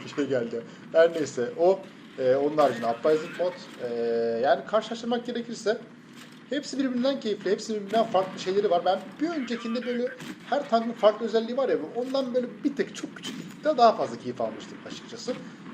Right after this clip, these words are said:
Ee, ama bu mod da gerçekten oldukça güzel. Ee, özellikle bu haritada bayağı troll sahneler çıkıyor. Ee, şimdi birazcık böyle bahsedecek, bahsetmek, e, gerekirse henüz oynayamayan varsa ki çok nadirdir. Herkes evde zaten deli gibi oynuyorsunuzdur tahminimce.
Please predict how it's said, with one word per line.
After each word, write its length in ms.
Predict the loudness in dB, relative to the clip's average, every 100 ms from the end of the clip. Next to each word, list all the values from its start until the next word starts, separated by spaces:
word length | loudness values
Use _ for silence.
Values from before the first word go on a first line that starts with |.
| -12 -6
Ee, 340 | -4 -2 0 6
ama 200 | 6 8
bu 40 |
mod 220 | 4 4
da 40 | 2
gerçekten 480 | 2 2 -2 -4
oldukça 460 | -2 -2 -4 -6 -6 -6
güzel. 220 | 2 4
Ee, 360 | 4 0 -4 -4
özellikle 400 | 0 0 0 2
bu 120 | 2
haritada 280 | 2 2 4
bayağı 240 | 4 4
troll 200 | 2 0
sahneler 480 | 2 2 0 -2 -4 -6
çıkıyor. 380 | -10 -6 -2 -2 -2 -12 -14 -14 -4
Ee, 360 | 4 4 4 2
şimdi 520 | -4 -6 2 4 4 -4 -14 -14 -14 -14 -14 -12 -12 -12 -8 6
birazcık 400 | 8 8 2 4
böyle 380 | 6 6 2 8
bahsedecek, 640 | 8 8 4 0 -2 2 4
bahsetmek, 560 | 4 2 -2 -4 -4
e, 220 | 0 2 4
gerekirse 460 | 2 -2 -4 -4
henüz 120 | -4
oynayamayan 680 | 0 2 4 2 4 2 6
varsa 280 | 6 6 0
ki 60 | -6 -8
çok 160 | -6
nadirdir. 440 | 0 0 -2 -8 -4
Herkes 340 | -2 -2 -2
evde 260 | -4 -2 2
zaten 320 | 2 0 -4 -6 -10
deli 180 | -8 -6
gibi 160 | -4 -4
oynuyorsunuzdur 540 | -4 -4 -6 -8 -6
tahminimce. 640 | 0 0 0 -8 -4 0